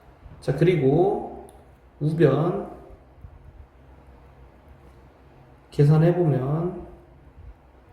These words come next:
자, 얘도 이제 동일한 방법으로 해주면 된다. 자, 이거 구하려면 여기는 x 대신에 삼 엑스 플러스를 넣는 거야.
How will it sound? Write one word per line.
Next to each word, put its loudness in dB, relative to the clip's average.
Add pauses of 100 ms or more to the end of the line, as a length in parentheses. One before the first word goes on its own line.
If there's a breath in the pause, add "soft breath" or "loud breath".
(960)
자, 0
얘도 4
이제 -2
동일한 0
방법으로 0 (380)
해주면 -2
된다. -10 (760 loud breath)
자, 2
이거 6
구하려면 2
여기는 0
x -2
대신에 2
삼 -2
엑스 -4
플러스를 0
넣는 0
거야. -8